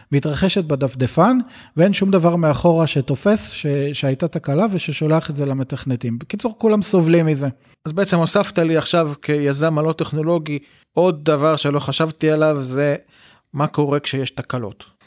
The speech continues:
Speaker 1: מהמם.
Speaker 2: כי אני חשבתי על הצד העסקי, ובכלל לא בא לי בראש הנושא של באגים, ומה קורה כשיש באגים, ולמי זה מגיע, ומה רואים המשתמשים, וכולי.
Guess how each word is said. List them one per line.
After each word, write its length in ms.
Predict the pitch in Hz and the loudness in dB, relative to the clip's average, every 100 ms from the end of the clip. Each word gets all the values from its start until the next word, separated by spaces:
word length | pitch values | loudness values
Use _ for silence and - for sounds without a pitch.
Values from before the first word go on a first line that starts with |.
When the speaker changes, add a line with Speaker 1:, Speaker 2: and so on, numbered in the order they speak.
| - | -2
Speaker 1:
מהמם. 240 | 139 175 | 2 4
Speaker 2:
כי 100 | 143 | 4
אני 260 | 156 175 175 | 2 4 2
חשבתי 520 | 160 151 180 175 175 170 | 2 0 0 0 2 4
על 120 | 165 | 2
הצד 320 | 151 165 170 | 2 0 2
העסקי, 480 | 165 156 - 147 143 | 2 0 -2 -4 -2
ובכלל 760 | 131 139 139 139 147 - 156 | -2 -2 0 -2 -4 -4 -2
לא 140 | 151 156 | 0 -2
בא 200 | 156 151 | 0 0
לי 100 | 151 | 0
בראש 440 | 151 151 156 - | 0 0 0 -2
הנושא 340 | 147 143 - 156 | -4 -2 -2 -2
של 180 | - | -2
באגים, 460 | 147 170 175 135 131 | 0 0 2 0 -2
ומה 180 | 127 135 | -2 -2
קורה 300 | - 147 196 | 0 0 0
כשיש 320 | 190 160 143 | 0 0 0
באגים, 520 | 147 143 135 131 123 123 | 0 -2 -2 -2 -6 -6
ולמי 360 | 123 127 135 | -6 -4 -2
זה 120 | 151 160 | 0 0
מגיע, 320 | 160 170 220 | 0 0 0
ומה 180 | 139 143 | 0 0
רואים 240 | 147 151 | 2 2
המשתמשים, 600 | 151 151 160 156 - - 160 | 2 0 -2 -2 -2 -4 -6
וכולי. 320 | - 151 | -10 -10